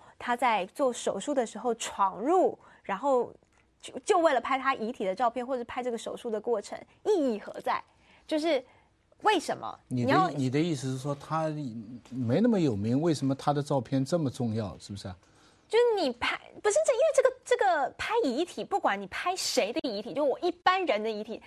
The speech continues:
Speaker 1: 这都是个大忌，在中国人来说。
Speaker 2: 对，对。
Speaker 1: 你为了这个，就为了要犯这个大忌，一定要有个原因，有个动力，让你愿意牺牲这一个道德。
Speaker 2: 嗯。
Speaker 1: 然后呢，就，就算获取利益也好，但是我看不到这个利益在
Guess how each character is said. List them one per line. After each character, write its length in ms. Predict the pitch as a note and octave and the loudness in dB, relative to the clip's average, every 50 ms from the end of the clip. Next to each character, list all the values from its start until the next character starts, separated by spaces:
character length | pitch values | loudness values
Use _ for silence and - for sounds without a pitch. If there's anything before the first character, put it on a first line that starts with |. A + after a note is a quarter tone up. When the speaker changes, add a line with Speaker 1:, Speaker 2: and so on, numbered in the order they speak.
| - - | -10 -4
Speaker 1:
这 100 | - A4 | -2 0
都 140 | - G4 G4 | 0 0 0
是 80 | F#4 - | 0 0
个 80 | D#4 | 2
大 260 | C4+ - E4+ B3 G3 G#3 | 4 4 2 2 0 -6
忌， 240 | - - C#4 A3 | -6 -6 -6 -4
在 140 | G3 A#3 G#3+ | -2 -2 -2
中 140 | G3+ G#3+ G#3+ | -2 -4 -4
国 80 | G#3+ G#3 | -4 -4
人 100 | F#3+ E3 | -4 -4
来 140 | - - | -4 -4
说。 280 | - B2 A#2 C#3 C#3+ B2 - | -4 -4 -4 -4 -4 -4 -6
Speaker 2:
对， 80 | - G#2+ | -6 -10
对。 60 | F#2+ - - - - _ - | -12 -12 -18 -20 -12 _ 0
Speaker 1:
你 160 | E4+ E4 D4+ | 2 4 4
为 100 | C#4+ D4+ A4+ A#4+ A4+ | 4 4 4 4 4
了 120 | E4 D#4 - - - _ _ _ _ - | 2 0 -2 -6 -20 _ _ _ _ -8
这 120 | - A4 G#4+ | -4 -4 0
个， 360 | - E4 D4+ C#4 B3 - - _ - - - _ _ _ _ _ _ _ _ - | 2 2 2 2 0 -2 -4 _ -20 -20 -20 _ _ _ _ _ _ _ _ -6
就 160 | - D4+ F#4 | -2 0 2
为 240 | E4+ G#4+ B4 A4+ G4 | 4 4 4 4 4
了 160 | D4+ A#3+ A#3+ | 2 2 4
要 160 | D#4+ D#4 D4+ | 2 2 0
犯 320 | - - - - G#4 E4+ C4+ | 0 -2 0 2 2 2 2
这 80 | C#4 | 0
个 100 | - B3 | -2 0
大 220 | - C4 A#3 A3 G#3 | 2 2 0 0 -2
忌， 180 | - A#3 A3+ | -4 -8 -8
一 140 | G#3 A3 B3 | -6 -6 -6
定 140 | - F4+ F#4+ | -4 -2 0
要 100 | F#4+ D4+ | 0 0
有 80 | B3 | 0
个 100 | G3+ G3+ | -2 -4
原 320 | G#3 G3 G#3+ G3 G3 G3 A3 C4+ | -4 -2 -2 -2 -2 -4 -4 -2
因， 200 | D4+ D#4 D4 B3+ | -2 -2 -2 -2
有 120 | A3+ G3+ | -2 -2
个 100 | G3 A3 A3 | -2 -6 -2
动 340 | _ - A4+ G4 D#4 A3 G#3+ | _ 4 4 4 2 -2 -4
力， 200 | A3+ G#3+ - - _ _ - - | -6 -6 -8 -12 _ _ -14 -2
让 220 | - F4 F4+ D#4+ C4 | 2 2 2 4 2
你 160 | A3 G3+ G#3+ | -2 -4 -2
愿 260 | B3+ G4 G4+ F4 D#4 | -2 0 2 2 2
意 240 | C#4+ B3 A3 G#3 - - _ _ _ | 0 0 -2 -4 -6 -12 _ _ _
牺 420 | - - - - - D#4+ D#4 D#4+ D#4 | -8 -6 -4 0 2 2 2 2 2
牲 240 | - D#4+ D4+ D4 C#4+ | 2 2 2 2 2
这 160 | - F#4 D4+ C#4+ | 2 0 0 2
一 40 | |
个 120 | - A#3+ G#3 | 0 2 4
道 240 | - F4+ C#4+ A3+ - | 6 6 6 6 2
德。 100 | - G3+ A3+ B3 C4 B3+ E4 - - C3+ | 0 0 2 2 2 2 0 -4 -8 -14
Speaker 2:
嗯。 100 | A2+ G#2 | -8 -2
Speaker 1:
然 160 | F#2+ A#3+ A#3 A#3+ | 0 0 2 2
后 200 | - F4 D#4+ C#4+ | 2 2 2 2
呢， 240 | C4 A#3+ A#3+ A#3 - _ _ _ - C4 D4 _ _ - | 2 0 -2 -4 -6 _ _ _ -20 -20 -20 _ _ -14
就， 160 | - D#4 - - | -14 -14 -8 -4
就 100 | - G#4 | -2 0
算 140 | E4+ F4 E4 | 2 2 2
获 140 | - F#4 D#4 | 2 0 -2
取 100 | - A3+ | -4 -4
利 180 | G#3+ C4 F4+ D#4 | -2 -2 0 -2
益 140 | C4 A3 | -2 -4
也 100 | F#3+ F#3 | -4 -4
好， 240 | E3+ G#3+ - - - - | -4 -4 -6 -8 -8 -4
但 100 | - F4 | -4 -2
是 80 | F4 - | 0 0
我 120 | - A3+ | 0 -2
看 200 | G3+ - - E4 | -2 -4 -8 -8
不 80 | C4 A3 | -6 -4
到 140 | A3+ A#3+ A#3 | -4 -4 -4
这 80 | A#3+ | -6
个 80 | A#3 A#3+ | -8 -8
利 160 | G#3+ D4 C#4+ | -8 -8 -8
益 180 | B3 A#3+ G3+ D#3+ | -8 -8 -10 -10
在 160 | - - | -10 -10